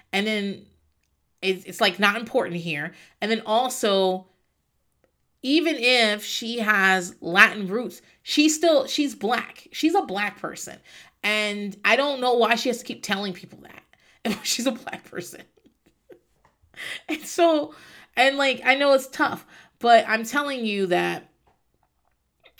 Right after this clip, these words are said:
a white Latina like Mama Elsa, I promise you there's lots of racist things that she says when off camera. And her calling Obama an animal, sure, sure.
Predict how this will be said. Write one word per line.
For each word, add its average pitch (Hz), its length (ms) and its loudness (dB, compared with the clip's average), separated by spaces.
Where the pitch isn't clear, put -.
a 208 80 2
white 214 240 0
Latina 202 480 -2
like 170 600 -6
Mama 170 260 -4
Elsa, 175 680 -2
I 180 140 -2
promise 220 600 -4
you 175 100 -2
there's 180 220 0
lots 170 320 -4
of 202 100 -8
racist 180 480 -4
things 170 380 -8
that 165 80 -10
she 156 160 -8
says 156 280 -10
when 151 140 -14
off 156 260 -14
camera. - 400 -18
And 165 120 -6
her 196 100 -2
calling 240 300 0
Obama 175 440 -2
an 170 120 -8
animal, 202 720 -4
sure, 156 360 -6
sure. 277 340 -6